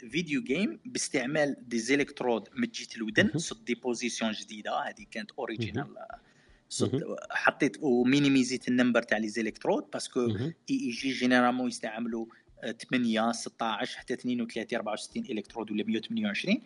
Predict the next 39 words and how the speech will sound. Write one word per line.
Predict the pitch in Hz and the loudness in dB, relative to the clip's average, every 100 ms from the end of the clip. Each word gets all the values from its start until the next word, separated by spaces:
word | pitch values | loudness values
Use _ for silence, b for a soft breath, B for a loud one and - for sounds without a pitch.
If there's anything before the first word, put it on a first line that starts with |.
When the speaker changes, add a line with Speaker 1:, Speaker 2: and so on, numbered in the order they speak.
| B B B - | B B B 2
Speaker 1:
انا | 143 | 6
Speaker 2:
مهم. | 160 | 6
Speaker 1:
استعملت | - 135 143 160 123 | 4 0 2 -2 -4
غير | 131 160 156 143 123 - | -2 0 2 2 0 -2
واحد، | 131 143 131 113 - - 120 | 4 6 6 0 -4 -14 -8
آه، | 117 110 | -6 -2
من | 123 | -4
الجهه | 117 123 117 | -2 -4 -2
تاع | 104 110 | 0 2
لا | 110 | 2
دروات | 110 113 180 214 | 2 0 0 0
وواحد | 170 147 - | -2 -2 -4
من | 131 | -4
لو-، | 120 113 | -4 -4
من | 117 117 | -4 -2
لاكوش | 110 - - - B B 127 | -2 -4 -6 -8 B B -6
من | 131 | -4
جهه | 113 | -4
Speaker 2:
مهم. | 113 | -2
Speaker 1:
الودن. | 147 117 104 95 - _ _ _ | -4 -4 -6 -6 -12 _ _ _
Speaker 2:
مهم. | 113 139 190 - | 0 0 -4 0
Speaker 1:
وتقدر | 127 127 180 - 156 127 | 4 4 2 2 0 0
شغل، | - 143 143 | -2 0 0
والحاجه | 139 135 131 131 113 113 117 131 139 | 2 2 2 0 -2 -4 0 0 0
الشابه | - 156 160 190 | 0 -2 2 2
انه | 160 151 | 2 -6
شت-، | 151 - - | -6 -8 -10
نديرها | 143 135 156 147 | -6 -4 0 0
من | 151 | -2
البلاصه | 151 147 156 - 262 - B B _ 123 | -6 -2 -2 0 -4 -6 B B _ -12
اللي | 131 | -10
جايه | 139 151 143 | -6 0 0
مورا | 143 160 156 | 0 0 0
الودن | 139 135 | 0 -4
اكزاكتومون، | 143 - - 156 - 147 123 | -4 -8 -2 -2 -2 -2 -2
تسمى | - 135 131 | -2 -2 0
ميم | 123 127 190 220 B B - | 0 2 2 2 B B 2
قادر | 139 139 127 | 2 2 -4
تدركه، | 117 156 151 123 | -2 -2 -2 -6